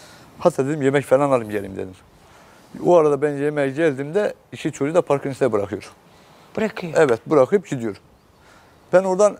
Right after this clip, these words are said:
Speaker 1: e, parkın içinde bayağı gezdim. Yani, e, kasabada biraz dolaştım. Hani dedim belki olabilir. İnsan arıyor, belki bir yere takılmış, bir yere gitmiş. Ben bayağı dolaştım, baktım çare, neticede bir şey bulamadım. Ben oradan tekrar parka geldim. Parkta bir bekçi vardı, çalışan bekçi. Beni de iyi tanıyor yani.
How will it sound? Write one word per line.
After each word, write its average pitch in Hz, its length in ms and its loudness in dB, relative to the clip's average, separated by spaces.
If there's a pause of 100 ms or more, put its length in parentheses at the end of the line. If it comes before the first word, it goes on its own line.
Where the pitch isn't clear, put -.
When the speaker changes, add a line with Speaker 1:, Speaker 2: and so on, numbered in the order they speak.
Speaker 1:
e, 147 180 0
parkın 160 360 -2
içinde 160 260 -2 (280)
bayağı 151 320 2 (240)
gezdim. 123 360 -4
Yani, 143 140 0
e, 127 220 -14 (680)
kasabada 139 440 2
biraz 131 180 0
dolaştım. 143 340 0
Hani 151 200 0
dedim 139 180 -6
belki 143 160 0
olabilir. 160 340 0 (440)
İnsan 156 260 2
arıyor, 135 240 2
belki 135 200 -2
bir 156 60 0
yere 175 140 4
takılmış, 160 380 0
bir 160 40 -6
yere 170 140 0
gitmiş. 156 220 -4 (460)
Ben 175 220 2
bayağı 190 220 4
dolaştım, 139 340 0
baktım 147 240 -4
çare, 143 340 -4
neticede 160 360 -2
bir - 40 -12
şey - 120 -6
bulamadım. - 320 0 (1080)
Ben 208 100 4
oradan 175 280 4
tekrar 185 260 4
parka 196 320 4
geldim. 196 240 2 (220)
Parkta 160 320 -6
bir 151 80 -8
bekçi 143 280 0
vardı, 104 240 -2 (260)
çalışan 127 300 -4
bekçi. 196 280 -2 (400)
Beni 185 160 2
de 165 40 2
iyi 156 80 2
tanıyor 104 280 -2
yani. 92 160 -8